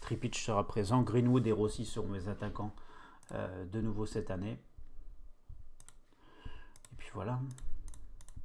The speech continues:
Les deux numéros dix, bah, il y a Jean Carlos, quoi. Je sais pas ce que je fais avec Jean Carlos. Aïe, aïe, aïe. C'est, c'est, c'est, c'est dur de rassurer les gens dans ces moments-là, Fragmi, mais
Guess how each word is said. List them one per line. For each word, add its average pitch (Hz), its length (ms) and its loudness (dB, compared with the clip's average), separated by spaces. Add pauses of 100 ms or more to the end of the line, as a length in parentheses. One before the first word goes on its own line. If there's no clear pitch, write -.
Les 113 160 2
deux 117 160 2
numéros 120 380 6
dix, 147 260 4
bah, 117 240 8
il 110 60 4
y 110 60 6
a 110 60 6
Jean 113 160 4
Carlos, 92 360 4 (100)
quoi. - 180 0 (280)
Je - 120 -6
sais 110 160 0
pas 113 160 6
ce - 100 0
que 113 80 0
je - 80 -2
fais 110 140 0
avec 95 180 -2
Jean 95 140 -4
Carlos. - 220 -8 (3250)
Aïe, 95 300 4
aïe, - 200 2
aïe. - 180 -4 (1600)
C'est, - 220 -10 (600)
c'est, 107 220 6
c'est, 104 240 2
c'est 110 180 2
dur 123 220 8
de 117 60 6
rassurer 110 420 6
les 107 100 10
gens 113 140 4
dans 104 80 0
ces 104 140 -2
moments-là, 110 320 4
Fragmi, 113 460 0
mais 98 180 -4